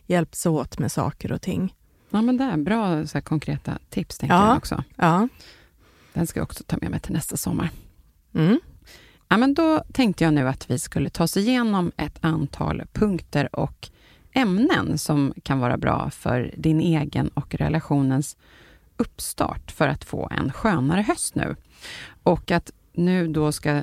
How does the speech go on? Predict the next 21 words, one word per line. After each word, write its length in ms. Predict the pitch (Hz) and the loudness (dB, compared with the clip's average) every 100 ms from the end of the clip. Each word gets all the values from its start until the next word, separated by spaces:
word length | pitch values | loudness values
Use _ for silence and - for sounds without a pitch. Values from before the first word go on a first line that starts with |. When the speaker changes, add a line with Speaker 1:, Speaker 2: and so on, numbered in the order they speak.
| - | -4
Speaker 2:
jag 280 | 151 156 151 | -4 -2 -2
och 160 | - | 0
Anneli 440 | 175 165 175 190 180 | 2 2 2 0 0
ge 400 | 147 160 160 - | 0 0 0 -2
varsitt 600 | - 165 165 156 165 - - | -4 -2 0 0 -2 -6 -6
tips 300 | 240 - 247 | -6 -2 0
och 80 | |
råd 280 | 180 143 139 | 2 0 -2
per 140 | - 139 | -4 -2
ämne. 400 | 233 170 240 381 - _ _ - - | 0 2 0 -2 -6 _ _ -20 -20
Så 120 | - 196 | -4 -2
det 0 | |
är 60 | |
lite 180 | 262 302 | 0 2
annat 260 | 233 277 - | 2 0 -4
upplägg 380 | - 165 139 | -6 -2 -2
än 100 | 151 | 0
vad 100 | 151 | -2
vi 80 | 151 | -4
brukar 720 | 147 165 156 381 254 180 - 170 - | -2 -2 0 -2 0 -2 -6 -6 -4
ha. 260 | 143 - | -2 -2